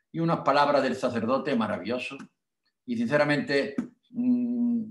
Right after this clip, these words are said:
¿por qué? Porque se la ha ganado a pulso.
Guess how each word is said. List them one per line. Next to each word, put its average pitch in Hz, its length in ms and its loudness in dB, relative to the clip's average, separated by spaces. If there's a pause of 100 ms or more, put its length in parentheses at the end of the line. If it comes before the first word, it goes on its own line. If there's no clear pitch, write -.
(400)
¿por 131 200 0
qué? 190 180 2
Porque 123 240 -4
se - 100 -8
la 135 100 4
ha - 20 4
ganado 143 260 2
a 104 100 -2
pulso. - 540 -4